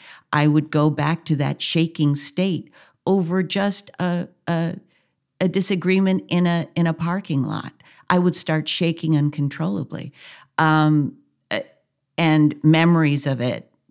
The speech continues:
pop up, uh, all the typical things that have happened with post-traumatic stress. And,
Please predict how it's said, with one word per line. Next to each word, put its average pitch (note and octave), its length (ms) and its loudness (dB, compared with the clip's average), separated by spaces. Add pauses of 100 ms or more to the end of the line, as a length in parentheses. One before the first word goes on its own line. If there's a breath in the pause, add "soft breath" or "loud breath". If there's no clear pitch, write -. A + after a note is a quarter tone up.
(260)
pop - 420 -8
up, A#2 340 -4
uh, B1+ 120 -8 (100)
all A3 320 2
the F#3 160 0
typical E3 460 -4
things D3+ 340 0
that D3 120 -6
have C#3 340 -2
happened D#3 400 -2
with B2+ 180 -8
post-traumatic C3+ 720 -6
stress. - 500 -8 (240)
And, F3 400 2